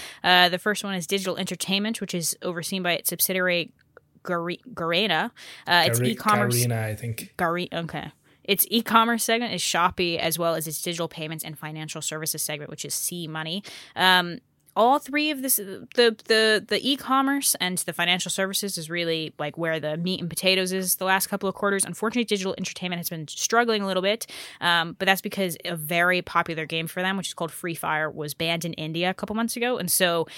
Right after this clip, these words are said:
Speaker 1: its ability to generate revenue from that region was effectively just turned off overnight. And so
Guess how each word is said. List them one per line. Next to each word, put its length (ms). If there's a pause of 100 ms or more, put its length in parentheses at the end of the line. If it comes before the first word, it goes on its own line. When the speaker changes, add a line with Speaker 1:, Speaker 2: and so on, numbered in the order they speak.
(140)
Speaker 1:
its 160
ability 260
to 60
generate 240
revenue 260
from 200
that 140
region 380 (280)
was 140
effectively 340
just 140
turned 220
off 180
overnight. 380
And 100
so 180